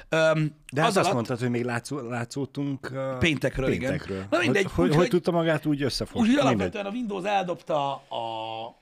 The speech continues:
Speaker 1: képeszközöket, a hangeszközöket, mindent az ég egyet a világon eldobott, és frissített. Úgyhogy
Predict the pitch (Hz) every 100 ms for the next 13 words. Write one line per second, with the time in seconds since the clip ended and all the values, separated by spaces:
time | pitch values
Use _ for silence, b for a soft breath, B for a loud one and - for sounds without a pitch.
0 | - 247 269 208 - 170 147 143 123 -
1 | 170 190 175 143 143 135 - 120 - -
2 | 226 214 160 151 143 127 123 139 131 120
3 | 123 208 208 156 - 196 196 - 139 117
4 | 110 - - - - - - B B B
5 | 214 190 220 269 175